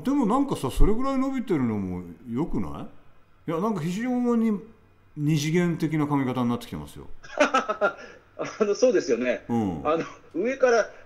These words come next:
Speaker 2: 装着したみたいになってるんですよね、今ね。
Speaker 1: <laughs> あとこのもみあげの感じ、
Speaker 2: かかってる。
Speaker 1: 感じもいいよね、こうクリってなっててね。
Speaker 2: はい。あのー、今ね、あまりもう結局、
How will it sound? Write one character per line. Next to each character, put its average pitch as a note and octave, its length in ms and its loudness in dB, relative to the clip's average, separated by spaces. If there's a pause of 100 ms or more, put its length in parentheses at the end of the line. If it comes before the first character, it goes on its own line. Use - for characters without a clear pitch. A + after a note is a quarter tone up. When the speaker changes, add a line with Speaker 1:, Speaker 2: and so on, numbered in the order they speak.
Speaker 2:
装 C#4+ 320 -2
着 C#4 240 -4
し - 80 -6
た B3 80 4
み A3+ 80 -2
た E3 60 0
い - 20 2
に B2+ 40 -2
な C3 60 -6
っ - 40 -4
て - 60 6
る G#2+ 60 4
ん - 40 -
で - 20 -14
す - 100 -12
よ G#2 60 -12
ね、 G#2 100 -12
今 - 100 -4
ね。 B2 320 -6 (460)
Speaker 1:
<laughs> E3+ 360 2
あ E3+ 80 -4
と E3 60 -2
こ F#3 80 2
の D#3 60 2
も E3 160 2
み A#3+ 160 2
あ C4+ 60 0
げ C4+ 80 -2
の A#3+ 80 0
感 A#3 220 4
じ、 G3+ 60 -6
Speaker 2:
か G3 40 -10
か - 0 -
っ - 20 -
て - 60 -16
る。 - 60 -2
Speaker 1:
感 A3 160 4
じ A3 100 2
も A3 160 6
い A#3+ 80 6
い - 20 6
よ G2 160 2
ね、 C3 140 2
こ A#2 140 2
う - 40 8
ク D3+ 140 4
リ C3 160 2
っ B2+ 40 -6
て G#2 120 0
な F2+ 140 -4
っ - 20 -8
て D#2+ 140 -12
て D2 100 -14
ね。 F2+ 120 -4
Speaker 2:
は E3+ 60 -2
い。 E3+ 120 -8 (760)
あ D3 100 0
の D#3 100 -2
ー、 C#3 680 -2 (200)
今 D4 200 2
ね、 C#3 120 0
あ C#3 100 -4
ま B3+ 160 -2
り C#4+ 80 2
も B3 140 -2
う - 40 -4
結 F#3+ 140 -10
局、 F#3 400 0